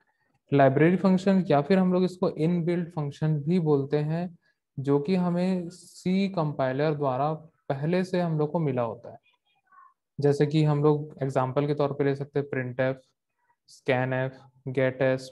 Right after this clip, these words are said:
putS, seal, floor, इस type के जो functions होते हैं, जिसको हम लोग अपने सी compiler से direct हम लोग access कर सकते हैं,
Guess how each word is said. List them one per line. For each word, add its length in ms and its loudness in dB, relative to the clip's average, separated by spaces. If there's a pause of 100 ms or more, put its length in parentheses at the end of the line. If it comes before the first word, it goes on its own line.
putS, 480 -2
seal, 480 -2
floor, 420 -2
इस 160 -6
type 160 2
के 80 2
जो 100 2
functions 580 0
होते 200 -6
हैं, 140 -14 (480)
जिसको 280 2
हम 220 4
लोग 460 2 (680)
अपने 380 2 (440)
सी 380 0
compiler 560 4
से 180 0
direct 680 0
हम 220 -4
लोग 280 -2
access 420 -4
कर 120 0
सकते 360 -14
हैं, 120 -14